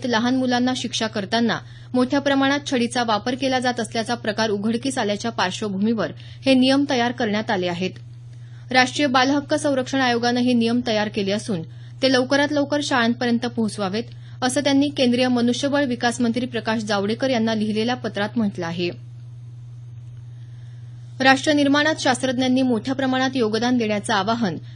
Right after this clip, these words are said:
विज्ञान आणि तंत्रज्ञान मंत्री हर्षवर्धन यांनी केलं आहे. नवी दिल्ली इथं एका आंतरराष्ट्रीय परिषदेत ते आज बोलत होते.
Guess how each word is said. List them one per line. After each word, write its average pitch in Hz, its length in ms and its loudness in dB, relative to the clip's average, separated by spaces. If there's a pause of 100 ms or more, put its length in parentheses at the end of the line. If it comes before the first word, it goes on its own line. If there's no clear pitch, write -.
विज्ञान 254 300 4
आणि 269 220 4
तंत्रज्ञान 269 460 2
मंत्री 277 280 2
हर्षवर्धन 254 680 0
यांनी 226 240 2
केलं 202 240 -2
आहे. 175 260 -2 (640)
नवी 262 200 4
दिल्ली 277 240 2
इथं 311 160 0
एका 294 180 0
आंतरराष्ट्रीय 247 580 0
परिषदेत 220 540 0 (100)
ते 262 40 2
आज 233 220 2
बोलत 202 320 -2
होते. 190 240 0